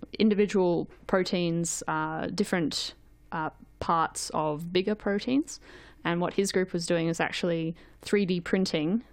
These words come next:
from their X-ray structures of these proteins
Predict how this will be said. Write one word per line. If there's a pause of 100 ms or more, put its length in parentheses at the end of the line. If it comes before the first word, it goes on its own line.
(260)
from
their (200)
X-ray (220)
structures (340)
of (200)
these
proteins